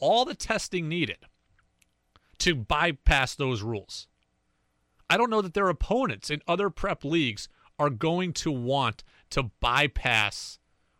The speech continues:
are going to want to come up with the requisite funding for testing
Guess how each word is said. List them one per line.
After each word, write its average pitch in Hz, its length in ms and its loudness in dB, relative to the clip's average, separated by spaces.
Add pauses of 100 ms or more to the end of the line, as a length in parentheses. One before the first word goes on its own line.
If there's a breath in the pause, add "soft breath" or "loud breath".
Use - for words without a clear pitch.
are 143 80 2
going 170 220 0
to 170 60 2
want 156 220 0
to 147 60 -6
come 156 160 -2
up 143 120 0
with 139 80 -6
the 123 80 -2
requisite 123 480 -2
funding 131 360 -2
for 117 140 -8
testing 113 460 -4